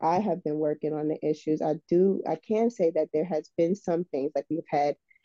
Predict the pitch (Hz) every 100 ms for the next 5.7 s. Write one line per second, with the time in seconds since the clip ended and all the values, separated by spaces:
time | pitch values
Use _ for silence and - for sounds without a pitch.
0 | _ 180 175 - 185 - 160 160 160 165
1 | 156 151 147 - 151 - 160 147 - -
2 | 151 151 156 147 156 151 151 147 147 151
3 | 151 160 151 - 160 160 151 151 147 -
4 | 156 151 - 160 147 165 - 160 147 175
5 | 160 180 156 160 143 143